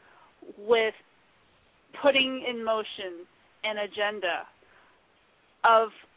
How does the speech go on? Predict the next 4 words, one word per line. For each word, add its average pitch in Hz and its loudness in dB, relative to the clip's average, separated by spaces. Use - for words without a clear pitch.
legalized 220 2
murder, 233 2
legalized 240 2
death, - 4